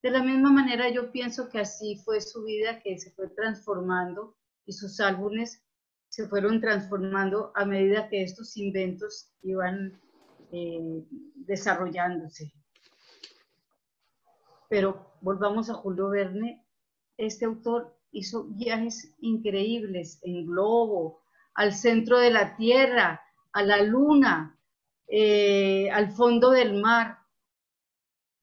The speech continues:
Y ahora regresemos a Hergé y veamos cómo fue su desarrollo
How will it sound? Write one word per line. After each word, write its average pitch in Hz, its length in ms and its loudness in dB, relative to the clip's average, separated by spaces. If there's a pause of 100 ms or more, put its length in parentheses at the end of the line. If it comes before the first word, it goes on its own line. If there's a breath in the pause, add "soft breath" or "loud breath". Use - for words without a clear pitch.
(640)
Y 247 460 -4
ahora 208 580 -2 (220)
regresemos 190 800 -4
a 254 80 2
Hergé 247 520 -4
y 208 80 -4
veamos 190 480 -2
cómo 196 320 -6
fue 196 160 -4
su 226 600 -8
desarrollo 180 840 -6